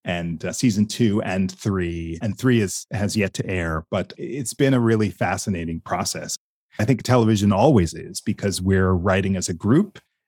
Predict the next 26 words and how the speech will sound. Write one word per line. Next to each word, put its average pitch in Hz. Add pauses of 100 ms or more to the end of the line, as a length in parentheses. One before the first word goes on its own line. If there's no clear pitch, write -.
and 104
we 104
construct 110
these 107
pieces 92
sort 95
of 87
as 92
a 92
group, 92
and 95
then 92
each -
individually 95
take 82
a 87
particular 95
episode 90
to 92
write. 82 (140)
And 107
then 107
the 120
creator 104
in 95
general 87